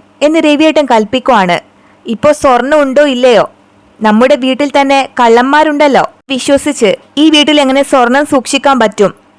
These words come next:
എന്ന് സച്ചി ചോദിക്കുവാണ്. "ആന്റി നോക്ക് സച്ചി എങ്ങനെയാ സംസാരിക്കുന്നതെന്ന്. ഫസ്റ്റ് അവളുടെ സ്വർണം അവൾക്ക് തന്നെ കൊടുത്തേക്ക്" എന്ന് ശ്രുതി പറയുമ്പോ, ചന്ദ്ര അലമാരയിൽ വെച്ചിരിക്കുന്ന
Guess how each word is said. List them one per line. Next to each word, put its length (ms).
എന്ന് 180
സച്ചി 360
ചോദിക്കുവാണ്. 760
"ആന്റി 280
നോക്ക് 440
സച്ചി 280
എങ്ങനെയാ 300
സംസാരിക്കുന്നതെന്ന്. 1080
ഫസ്റ്റ് 540
അവളുടെ 300
സ്വർണം 540
അവൾക്ക് 460
തന്നെ 140
കൊടുത്തേക്ക്" 680
എന്ന് 220
ശ്രുതി 400
പറയുമ്പോ, 540
ചന്ദ്ര 300
അലമാരയിൽ 580
വെച്ചിരിക്കുന്ന 720